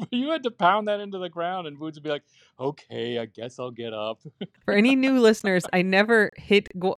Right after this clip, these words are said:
Speaker 2: uh, Voods
Speaker 1: No,
Speaker 2: with a
Speaker 1: no.
Speaker 2: sledgehammer. I'd smack the
Speaker 1: Never.
Speaker 2: sledgehammer into the ground to kind of, like, vibrate
Speaker 1: The
Speaker 2: the
Speaker 1: ground
Speaker 2: ground.
Speaker 1: would shake, and he'd be like, "Oh, earthquake, I'm
Speaker 2: That
Speaker 1: coming in." <laughs>
Speaker 2: sometimes would get him to move. That, tho-, that was usually, like, in desperation at two or three in the morning when he, like,
Speaker 1: Oh,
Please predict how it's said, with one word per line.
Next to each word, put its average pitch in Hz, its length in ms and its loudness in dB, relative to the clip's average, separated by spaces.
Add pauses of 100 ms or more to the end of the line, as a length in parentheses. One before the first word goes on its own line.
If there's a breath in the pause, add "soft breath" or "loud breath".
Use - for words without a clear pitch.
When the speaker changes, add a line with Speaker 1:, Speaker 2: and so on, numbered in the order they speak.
Speaker 2:
uh, 156 420 4
Voods 185 220 2
Speaker 1:
No, 233 160 8
Speaker 2:
with 190 100 6
a 220 60 6
Speaker 1:
no. 156 120 2
Speaker 2:
sledgehammer. 196 520 0
I'd 175 180 0
smack 214 340 2
the 247 60 -2
Speaker 1:
Never. 208 60 6
Speaker 2:
sledgehammer 196 580 0
into 196 240 0
the 170 80 0
ground 180 420 2
to 160 60 0
kind 165 240 0
of, 151 120 -2
like, 147 240 0
vibrate 160 440 4
Speaker 1:
The 175 60 0
Speaker 2:
the - 20 2
Speaker 1:
ground 143 100 2
Speaker 2:
ground. 170 240 4
Speaker 1:
would 147 120 -6
shake, 139 400 -4
and 127 80 -6
he'd 131 100 -8
be 139 80 -2
like, 131 160 -2
"Oh, 175 200 -8
earthquake, 131 380 -10
I'm 107 80 -6
Speaker 2:
That - 80 -2
Speaker 1:
coming 123 200 -6
in." 107 160 -12
<laughs> - 60 -16
Speaker 2:
sometimes 202 540 2
would 170 160 2
get 175 120 2
him 160 160 -2
to 160 80 -4
move. 160 360 -4
That, 196 280 0
tho-, 277 220 6
that 262 220 2
was 254 140 -2
usually, 240 380 2
like, 185 220 0
in 180 120 -2
desperation 180 600 2
at 151 120 -6
two 180 140 2
or 175 80 4
three 170 220 0
in 160 80 2
the 151 60 0
morning 156 400 0
when 151 100 -2
he, 156 100 0
like, 151 220 0
Speaker 1:
Oh, 139 220 0